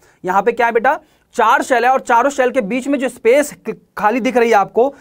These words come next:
जैसे यहाँ पे लिखा है देखिए सेल स्पेसिंग, ठीक है, सेल स्पेसिंग, तो ये सब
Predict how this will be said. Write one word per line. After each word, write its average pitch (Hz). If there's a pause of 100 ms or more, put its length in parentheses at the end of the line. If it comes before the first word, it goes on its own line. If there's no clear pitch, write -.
(160)
जैसे 202
यहाँ 226
पे 240
लिखा 226
है 220
देखिए 208
सेल 254
स्पेसिंग, 208 (500)
ठीक 208
है, 233 (380)
सेल 247
स्पेसिंग, 220 (320)
तो 269
ये 294
सब 277